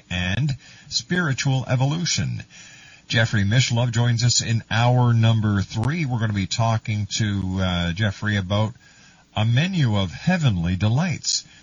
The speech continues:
And in hour number four, Perry Williams joins us. To, he is a paranormal researcher. That's tomorrow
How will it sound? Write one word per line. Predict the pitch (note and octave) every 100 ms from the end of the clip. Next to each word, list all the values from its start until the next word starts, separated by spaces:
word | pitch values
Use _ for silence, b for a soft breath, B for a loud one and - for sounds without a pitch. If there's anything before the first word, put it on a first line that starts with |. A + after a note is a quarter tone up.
| B B
And | - D#2
in | D2
hour | - F#2+ G#2+
number | G#2 G#2
four, | G2 G#2+ E2+
Perry | C2+ - E2+ G2 F#2
Williams | F2 G#2 G2 D2+ D#2+
joins | F#2+ D#2+ D#2
us. | F2
To, | - G2+ -
he | - A#2+
is | A2
a | A2
paranormal | - B2 A#2+ A#2+ A#2+ A2+
researcher. | D#3 - - - C#2+
That's | G2+ B2+ -
tomorrow | - D#3 D3